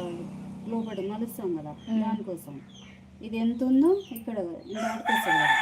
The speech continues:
Speaker 2: మ్మ్.
Speaker 1: ఈ ఖర్చు ఈడ ఉంటే
Speaker 2: మ్మ్.
Speaker 1: ఇది పెట్టినమాట. ఇక్కడ డాట్ వేస్తావు కదా,
Speaker 2: మ్మ్.
Speaker 1: ఈ డాట్ కోసం ఈ హాఫ్ ఇంచ్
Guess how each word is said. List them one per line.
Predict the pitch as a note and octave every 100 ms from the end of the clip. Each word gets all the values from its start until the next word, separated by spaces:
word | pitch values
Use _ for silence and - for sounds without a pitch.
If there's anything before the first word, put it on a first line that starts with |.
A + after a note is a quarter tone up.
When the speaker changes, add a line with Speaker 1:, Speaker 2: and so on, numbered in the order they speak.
| G#5 G#3+
Speaker 2:
మ్మ్. | G#3 - - G#5 - - - - - -
Speaker 1:
ఈ | G3+ G3+
ఖర్చు | F#3 - E3
ఈడ | D#3 D#3+
ఉంటే | F3 D#3+ C#3 - - - G#3+
Speaker 2:
మ్మ్. | G#3 G3+
Speaker 1:
ఇది | B3 A3+
పెట్టినమాట. | F#3 E3+ D#3 D3+ D3 - G#3
ఇక్కడ | G#3+ G#3 G3+
డాట్ | G#3 A3+
వేస్తావు | A#3+ - D#3 D3+
కదా, | D3 - A3
Speaker 2:
మ్మ్. | A3 G#3 G3 A3
Speaker 1:
ఈ | G#3+
డాట్ | G#3 A3 -
కోసం | A3+ A3 D4+ F#4 - _ _ _ _ _ _ _ _ _ _ - A3+
ఈ | A3 -
హాఫ్ | G#3+ G#3 G#3
ఇంచ్ | G#3+